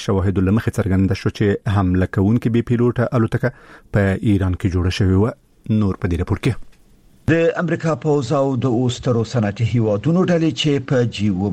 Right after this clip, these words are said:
Speaker 2: مشهوره ده، پرون جمعه ایران د عمان اوبو ته نږدې په نړیوالو اوبو کې د تیرې اونۍ په حمله کې په لاس لرلو تورن کړ. د امریکا د پوځ مرکزي قومندانۍ وویل، د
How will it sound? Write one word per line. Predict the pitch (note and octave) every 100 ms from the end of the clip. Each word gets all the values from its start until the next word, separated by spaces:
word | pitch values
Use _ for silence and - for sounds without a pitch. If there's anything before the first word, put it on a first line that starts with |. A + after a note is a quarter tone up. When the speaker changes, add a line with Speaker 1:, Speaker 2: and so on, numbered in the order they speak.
| F#2+
Speaker 2:
مشهوره | - - D#3 F3 F3+
ده، | E3+ D#3 -
پرون | B2 C3+ F#3+ D#3
جمعه | - C3+ C3+ B2+ - C3
ایران | A#2 C3+ F#3+ F3+
د | E3 D3 -
عمان | B2 A2+ G#2+ F2+
اوبو | A#2 G#2 F#2+
ته | G2 E2+
نږدې | - - F#3 F3+ - - - D#3+
په | E3+ D#3+
نړیوالو | E3 F3 F#3 F#3 - A#2
اوبو | G2+ F#2+ -
کې | A2+ A#2+
د | D#3
تیرې | A3 F#3 B2+
اونۍ | A2 G#2 F#2
په | D2 G#2
حمله | D#2 F2+ G2+
کې | A2 -
په | F2
لاس | D#2+ - E2+
لرلو | D#2 A#2 C#3 D3 -
تورن | D#3+ D#3 G#2+ -
کړ. | - - - - - - - -
د | -
امریکا | D#3+ C#3+ D3+ C3+
د | A#2+
پوځ | B2+ C3+ A2
مرکزي | A#2+ C3 A#2 A#2+
قومندانۍ | B2 A#2+ A#2 A2+ A#2+ A2+ B2+
وویل، | D#3+ F3+ E3+ - -
د | -